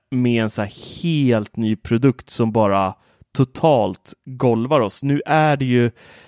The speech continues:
en annan marknad också än vad det var när Steve Jobs, eh, var i livet på många sätt. Att, liksom, det som går att göra nytt, alltså,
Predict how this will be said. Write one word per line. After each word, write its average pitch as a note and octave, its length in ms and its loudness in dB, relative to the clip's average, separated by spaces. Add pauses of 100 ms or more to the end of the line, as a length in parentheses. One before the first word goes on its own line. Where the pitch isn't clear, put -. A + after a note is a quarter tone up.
(160)
en B2 180 -2
annan A2+ 300 -2
marknad B2 600 -2
också A2 240 -4
än G#2 140 -4
vad G#2+ 140 0
det A2 40 0
var C3+ 300 4
när B2 140 0
Steve G#2+ 440 -6
Jobs, G2 520 -2
eh, F#2+ 440 -2 (380)
var B2 200 2
i A2 60 2
livet G#2 540 -2
på - 120 -2
många G#2+ 260 0
sätt. - 260 -2
Att, A2 160 2
liksom, A2+ 340 0 (680)
det B2+ 380 0
som A#2+ 320 -2
går C#3 420 4
att - 360 -6 (1040)
göra A#2 460 2
nytt, C3+ 320 -2
alltså, C#3 180 0